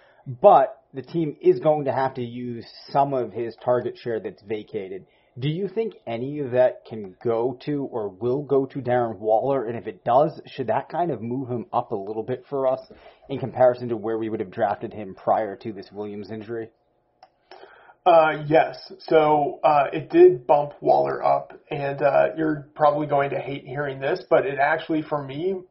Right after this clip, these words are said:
Speaker 2: uh, in my median projections, bumped Waller above Ertz. Uh,
Speaker 1: Yep.
Speaker 2: and, like,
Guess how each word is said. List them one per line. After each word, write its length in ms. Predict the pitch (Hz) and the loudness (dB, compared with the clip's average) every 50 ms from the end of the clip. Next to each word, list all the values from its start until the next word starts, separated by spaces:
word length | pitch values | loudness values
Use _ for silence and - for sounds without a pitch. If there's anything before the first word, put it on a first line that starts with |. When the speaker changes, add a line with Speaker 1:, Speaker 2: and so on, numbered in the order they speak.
| _ - | _ 0
Speaker 2:
uh, 300 | 147 143 143 139 135 - - | 2 4 4 2 0 -2 -4
in 140 | 160 156 151 | -6 -4 -2
my 240 | 139 135 135 135 | 0 0 0 -2
median 480 | 131 131 131 135 135 143 156 175 175 170 | -4 -10 -14 -14 -12 -8 -4 -4 -4 -2
projections, 640 | - 170 160 - 185 190 190 - 214 214 190 151 | -2 -4 2 4 4 4 4 2 -4 -6 -6 -6
bumped 400 | 143 - - 151 143 147 147 139 139 | -6 -2 2 2 2 2 0 -4 0
Waller 400 | 139 139 139 135 135 131 123 123 | 2 2 4 2 0 -2 -4 -6
above 300 | 123 131 135 127 127 - - - | -4 0 0 0 0 0 -6 -10
Ertz. 280 | 127 127 120 - _ - - _ _ _ _ _ _ - - - - - | -10 -10 -10 -12 _ -20 -20 _ _ _ _ _ _ -20 -20 -14 -4 2
Uh, 420 | 160 151 147 143 139 135 - - - | 4 6 6 6 4 2 0 -2 0
Speaker 1:
Yep. 140 | 131 127 156 | 2 2 4
Speaker 2:
and, 300 | 147 143 143 143 135 - _ - | 4 2 -4 -6 -8 -10 _ 2
like, 320 | 170 - - - - - | 4 4 4 2 -4 -12